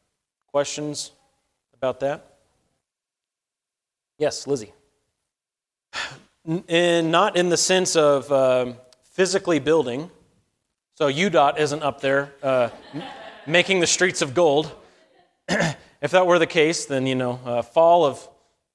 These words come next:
twenty ninety-seven, it'll be ready, you know, and completed as promised, the signs that they put up. Now, um, but preparing a place, meaning he's going to the cross, he's going to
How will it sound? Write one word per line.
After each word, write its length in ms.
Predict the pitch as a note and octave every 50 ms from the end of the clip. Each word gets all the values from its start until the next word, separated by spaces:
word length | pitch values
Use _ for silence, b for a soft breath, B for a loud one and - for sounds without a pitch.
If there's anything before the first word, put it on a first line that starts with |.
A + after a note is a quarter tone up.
| _ -
twenty 380 | - - E3+ E3 E3 D#3+ D#3
ninety-seven, 800 | D3+ D3 D3+ D3+ D#3 D#3 D#3 D3 C3+ - - E3+ D#3+ C#3+ C#3 C#3
it'll 120 | C#3+ C#3 C#3
be 140 | C#3+ D3 D3
ready, 300 | D3 D3+ D3 C#3+ D3 C#3+
you 160 | C#3+ C#3 C3+
know, 260 | C3+ C3+ C3 C3+ C3+
and 160 | B2+ A#2 A2+ - - _ _ _ -
completed 440 | - G#2+ - - F#3+ F3+ F3 F#3 F#3+
as 140 | F#3 -
promised, 500 | - - F#3+ E3+ D#3 D#3 E3 D3 - -
the 100 | C#3 D3
signs 360 | C#3+ - - D#3+ D#3 D#3 D#3+ D3+
that 80 | D3
they 80 | D3+ C#3
put 180 | - D3 F3
up. 160 | D#3 C#3 - B B B B B B B B B
Now, 280 | D3+ D3+ D3+ D#3+ - -
um, 400 | - E3+ D#3 D3+ D3 C#3+ C3+ B2+ - - b b b b b b _ -
but 160 | E3+ E3+ E3+
preparing 460 | - F#3 - E3 G#3+ B3 B3+ A#3+ G#3
a 40 | -
place, 460 | - - G3+ G#3 G3 F3+ - - - - - -
meaning 340 | D3+ D#3 F3 F#3 F#3 F3+ E3
he's 180 | D#3 D#3+ C3+ A2+
going 280 | E3 E3+ F3+ F#3 F3
to 80 | - D#3
the 80 | C3+
cross, 800 | C3 - - - C#3+ C3+ C#3+ D#3+ F3+ - - - - - - _ _ _ _ _ _ _ _ _ _ _ -
he's 120 | C#3+ C#3+ B2
going 360 | D3+ D#3 D3+ D3+ D3+ D3+ C#3+
to 400 | - - C#3 C3+ C3 B2 A#2